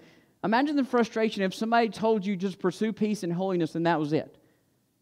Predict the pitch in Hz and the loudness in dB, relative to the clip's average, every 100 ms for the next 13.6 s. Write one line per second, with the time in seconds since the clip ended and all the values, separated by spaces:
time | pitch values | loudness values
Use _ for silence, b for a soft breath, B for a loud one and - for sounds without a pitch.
0 | _ - 233 285 277 247 214 240 262 277 | _ 2 6 8 6 4 4 6 6 6
1 | 233 226 202 233 220 208 196 208 214 214 | 4 2 2 4 6 6 4 2 0 0
2 | 202 233 240 226 220 220 180 - 214 180 | 2 2 4 4 6 4 2 -2 0 2
3 | 147 156 220 214 190 233 226 185 208 262 | 0 0 -2 -2 0 2 2 -2 -2 0
4 | 277 247 - 240 226 220 220 202 208 - | 0 -2 -2 0 2 2 2 2 0 0
5 | 233 240 220 B 226 185 202 220 226 208 | 2 2 0 B -4 0 4 4 2 0
6 | - 185 190 - 160 113 - b b b | 0 0 0 -2 -2 -2 -4 b b b
7 | - 240 - 277 294 320 277 220 240 247 | 4 4 4 0 0 0 0 2 4 4
8 | - 214 226 247 233 214 254 233 214 175 | 2 2 4 4 4 2 2 2 0 2
9 | 196 226 233 233 220 233 - 220 233 175 | 4 4 4 2 2 -2 0 -2 0 0
10 | 196 202 196 196 190 175 151 185 165 156 | 0 0 2 2 2 0 0 2 2 2
11 | 185 190 175 B B 185 185 190 185 175 | 2 2 -4 B B 4 6 6 2 2
12 | 170 185 160 185 180 190 180 190 185 180 | 4 4 6 4 4 0 0 4 4 6
13 | 190 175 170 208 185 | 2 2 2 2 0